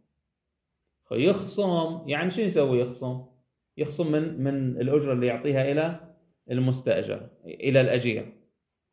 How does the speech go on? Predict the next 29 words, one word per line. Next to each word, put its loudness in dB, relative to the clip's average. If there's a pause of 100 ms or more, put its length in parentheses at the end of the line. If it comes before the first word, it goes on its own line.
(880)
خو -2
لما 4
تخصم -2
أنت 0
من 4
الراتب 2
ماله، -2 (520)
معناته 2
استوفيت 0
الأجرة 2
من 0
ال-، -2 (520)
الأجير. -2 (380)
يعني 0
بدل 2
ما 2
أعطيه 2
الأجرة 2
كاملة -2
وأقول 2
له: 2
"يلا 2
عطني"، -2 (800)
من 0
أول 6
الأمر -2
أعطيه 0
إياه 2
شنو؟ -4